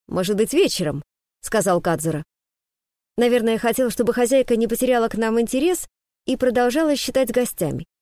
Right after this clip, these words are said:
Я вспомнила, как сама без конца хвалила еду в разговорах с госпожой Акаги, и сдержала улыбку.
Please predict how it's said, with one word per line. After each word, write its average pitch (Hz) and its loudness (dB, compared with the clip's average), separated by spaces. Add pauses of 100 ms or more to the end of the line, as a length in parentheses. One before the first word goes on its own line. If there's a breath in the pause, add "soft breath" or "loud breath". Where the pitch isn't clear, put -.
(1300)
Я 269 2
вспомнила, 311 2
как 240 -2
сама 175 0
без 165 -2
конца 175 -2
хвалила 180 0
еду 175 2
в 151 -4
разговорах 175 0 (260)
с 180 -4
госпожой 190 0
Акаги, 165 -4 (720)
и 262 2
сдержала 175 0
улыбку. 143 -6